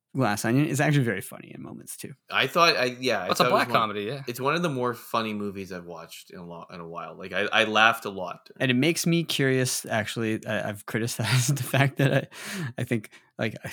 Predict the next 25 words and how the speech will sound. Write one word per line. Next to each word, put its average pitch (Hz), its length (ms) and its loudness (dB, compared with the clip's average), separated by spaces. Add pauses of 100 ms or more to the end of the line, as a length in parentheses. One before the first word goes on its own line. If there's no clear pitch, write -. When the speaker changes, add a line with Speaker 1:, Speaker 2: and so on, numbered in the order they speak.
(100)
Speaker 1:
most, 123 400 0
many 123 220 2
people 143 240 0
outside 127 260 0
of 113 80 -2
Twitter 117 260 0
don't 117 200 0
watch 107 240 -2
it, 147 120 -4
but, - 280 -4
uh, 107 180 2
the 104 80 -2
fact 120 220 -2
that 120 100 -2
Mar-, 107 300 -4
Mark 107 240 -6
Mylod 107 420 -4 (160)
and 104 460 -6 (120)
producers 107 520 -4
McKay 104 340 -6
and 101 100 -6
Farrell 104 320 -4 (380)
also 113 180 -4
do 104 300 -2
Succession, 143 760 -2